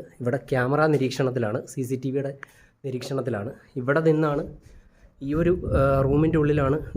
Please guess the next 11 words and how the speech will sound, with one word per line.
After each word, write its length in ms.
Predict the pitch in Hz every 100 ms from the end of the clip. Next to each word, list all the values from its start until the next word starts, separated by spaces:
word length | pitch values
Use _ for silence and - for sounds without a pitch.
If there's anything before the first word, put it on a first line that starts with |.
| 123
ഗൺ 160 | 135 135
ഷോട്ടുകൾ 580 | - 165 165 160 151 -
നടത്തിക്കൊണ്ടിരുന്നത്. 800 | 170 123 135 127 120 117 107 - - - - - - - - - - - - - - - - _ _ - - - - - - - 123
ഓരോ 220 | 123 143 139
കവാടങ്ങളുണ്ട്. 640 | 127 135 151 156 131 139 151 -
ഈ 100 | 135 -
കവാടത്തിലൂടെ, 800 | 127 131 139 139 147 147 156 175 - - - - - - - 123
ആ, 20 | 120 120 - - -
എന്താ 160 | 127 131
പറയുക, 220 | 123 120 - - - - - - - - - - 135
നോക്കിയിട്ടാണ് 500 | - 139 127 135